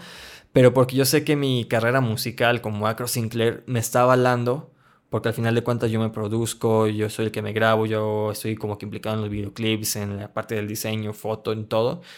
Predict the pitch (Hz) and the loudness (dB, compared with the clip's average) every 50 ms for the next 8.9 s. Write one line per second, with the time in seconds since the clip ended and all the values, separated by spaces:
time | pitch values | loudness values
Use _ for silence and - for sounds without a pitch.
0 | - - - _ _ - - 135 127 131 127 120 123 123 117 - 127 123 120 117 | -20 -20 -20 _ _ -8 -4 -2 0 4 4 4 4 4 2 0 0 0 0 0
1 | 117 113 110 107 107 90 - _ _ _ _ _ _ _ _ - 123 113 113 - | 0 0 0 -2 -2 -4 -8 _ _ _ _ _ _ _ _ 0 0 0 2 2
2 | 113 113 113 117 117 120 117 120 - 131 117 117 113 - 123 120 127 123 113 110 | 0 0 0 0 0 0 -2 -2 0 0 0 0 2 0 0 0 0 0 -2 -4
3 | 104 - 113 110 - 107 - - 113 110 107 - 110 110 107 104 - 113 107 104 | -6 -6 -8 -8 -8 -8 -6 -4 -4 -4 -4 -6 -8 -10 -8 -6 -4 -4 -4 -4
4 | 104 101 107 - 110 107 - 113 104 101 - 117 110 104 98 107 - - 107 104 | -4 -6 -6 -6 -6 -6 -4 -4 -4 -4 -2 -2 -2 -2 -4 -4 -6 -6 -6 -8
5 | - _ _ - - - - - - - _ _ - 110 - 117 113 107 110 117 | -8 _ _ -20 -20 -20 -20 -20 -20 -20 _ _ -6 0 4 4 4 4 6 4
6 | 110 110 - 120 117 117 113 - 120 110 107 104 101 98 - - - - _ - | 4 4 4 2 2 2 4 2 2 4 4 2 2 0 -4 -8 -16 -20 _ -20
7 | - - 120 117 110 - 135 131 131 123 123 120 117 113 113 110 113 117 113 113 | -12 -6 -4 -4 -2 2 2 2 4 4 2 4 4 6 6 6 6 6 4 0
8 | 107 107 113 107 110 110 107 - 113 110 113 113 110 - 151 160 175 | 0 -2 -2 -2 -2 -2 -2 -2 -2 0 0 -2 -2 -2 -4 -4 -6